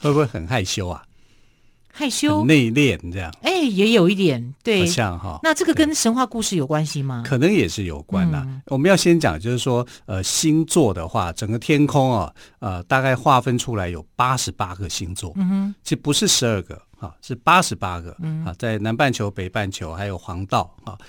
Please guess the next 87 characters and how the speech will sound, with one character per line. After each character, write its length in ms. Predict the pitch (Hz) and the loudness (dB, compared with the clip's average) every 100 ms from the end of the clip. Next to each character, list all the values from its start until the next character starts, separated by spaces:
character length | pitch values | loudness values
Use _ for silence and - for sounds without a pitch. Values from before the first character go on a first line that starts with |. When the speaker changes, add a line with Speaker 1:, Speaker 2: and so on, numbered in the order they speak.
| - | -14
Speaker 1:
所 160 | - 147 | -2 2
谓 60 | |
黄 200 | 165 127 | 2 2
道 160 | 131 135 | 2 2
就 120 | 123 | 0
是 120 | 120 | -4
太 220 | 123 151 123 | -4 -2 0
阳 300 | 104 95 113 | 0 -2 -4
运 280 | 139 127 107 | -4 -4 -4
行 380 | 95 - 90 98 - _ | -6 -8 -8 -10 -12 _
地 140 | 143 | -4
球 220 | 113 98 | -4 -6
的 100 | 87 | -8
轨 220 | 92 104 - | -8 -10 -10
迹， 320 | - 98 92 | -10 -10 -8
Speaker 2:
嗯 100 | 170 | -8
哼。 160 | 165 180 | -6 -2
Speaker 1:
那 100 | 160 | 0
这 140 | 165 180 | 2 2
个 20 | |
轨 160 | 135 | 0
迹 200 | 92 131 | -4 -4
刚 100 | 123 | -2
好 140 | 117 87 | -2 -2
是 80 | 95 | -4
三 200 | 123 110 | -4 -4
百 120 | 85 | -4
六 160 | 98 | -6
十 120 | 95 101 | -6 -8
五 80 | |
天， 220 | 82 98 98 | -8 -8 -6
十 160 | - | -6
二 100 | 101 | -6
个 140 | 95 82 | -6 -8
月 260 | 92 92 - _ - | -8 -8 -12 _ -6
啊， 100 | - | 2
Speaker 2:
所 40 | |
以 40 | 349 | 4
我 80 | |
们 120 | 277 - | 6 6
黄 140 | 277 | 8
道 160 | 349 302 | 8 6
吉 220 | - 285 | 6 4
日 40 | |
这 120 | 254 | 4
四 160 | 269 294 | 2 2
个 100 | 226 | 0
字 60 | 233 | 2
也 60 | |
不 120 | 160 | 0
是 60 | 220 | 0
随 120 | 196 | 2
便 120 | 185 | 2
乱 120 | 185 160 | 2 0
说 220 | 151 147 | 0 -4
的 100 | 131 | -4
哦。 140 | 110 | -4
Speaker 1:
对， 140 | 107 82 | -4 -6
没 160 | 95 | -6
错。 180 | 95 - | -6 2
Speaker 2:
哦， 220 | 214 208 | 6 6
所 100 | 165 | 4
以 60 | 233 | 0
真 140 | - | 0
的 60 | 359 | 2
有 60 | 214 | 2
黄 200 | 175 196 | 2 2
道 120 | 220 | 2
吉 160 | 180 | 2
日 80 | 143 | 2
这 80 | 143 | 4
样 120 | 202 | 4
的 80 | 175 | 4
说 180 | 180 190 | 2 0
法。 140 | 127 | 2
Speaker 1:
啊， 40 | 135 | 0
真 80 | 175 | 2
的 80 | 226 | 2
有 20 | |
黄 320 | 233 226 220 | 2 0 0
道 0 | |
吉 0 | |
日 60 | 220 | -4
啊， 20 | |
Speaker 2:
哦。 60 | |
Speaker 1:
所 120 | - | -2
以 60 | 143 | -2